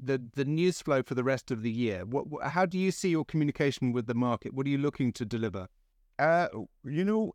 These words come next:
Speaker 2: it has been, uh, quiet, uh, within the winter time because the work done at the time was mainly compilation, writing the report, and get all the field season ready. Since about two weeks, we have start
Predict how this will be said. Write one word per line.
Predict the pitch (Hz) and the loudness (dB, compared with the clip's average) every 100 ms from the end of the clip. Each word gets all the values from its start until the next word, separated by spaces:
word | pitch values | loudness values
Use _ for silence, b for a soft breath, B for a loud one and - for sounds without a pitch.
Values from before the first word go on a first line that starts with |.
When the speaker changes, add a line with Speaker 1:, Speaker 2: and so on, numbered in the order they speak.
| _ | _
Speaker 2:
it | 131 156 | -6 2
has | 202 202 | 2 2
been, | 190 247 254 226 | 2 4 4 4
uh, | 180 143 127 | 2 2 0
quiet, | - 170 185 143 120 - _ | 2 4 4 2 0 -4 _
uh, | 117 117 117 110 | 0 2 2 0
within | 113 120 143 | 0 0 0
the | 120 | 0
winter | 113 123 123 117 | 0 0 0 0
time | 135 131 107 | 0 0 0
because | 107 127 110 | 0 0 0
the | 123 | -2
work | 113 165 175 123 | 2 2 2 0
done | 127 127 110 | 2 2 0
at | 95 | -2
the | |
time | 98 123 117 101 | -2 0 0 0
was | 107 107 95 | 2 0 0
mainly | 113 117 110 113 - _ _ | 0 0 -2 -4 -8 _ _
compilation, | - 107 113 120 139 123 139 131 131 110 | -2 -2 0 2 2 0 -2 -2 0 2
writing | 113 107 113 | 2 2 0
the | 101 | 0
report, | 95 117 131 - 127 123 107 | 0 0 0 0 2 2 0
and | 95 | 0
get | 110 113 | 0 2
all | 120 120 | 2 2
the | 107 98 | 0 -4
field | - 120 104 95 | -4 -2 -2 -6
season | - 117 101 98 95 | -4 -2 0 -2 0
ready. | 117 104 87 - _ _ | 0 0 -4 -8 _ _
Since | - 151 147 143 - | -4 0 0 -2 -2
about | 131 113 117 - | 0 2 0 0
two | 165 | -2
weeks, | 139 135 101 - | 2 2 0 -2
we | 117 | 0
have | 110 | 0
start | - 123 120 117 | 0 2 2 0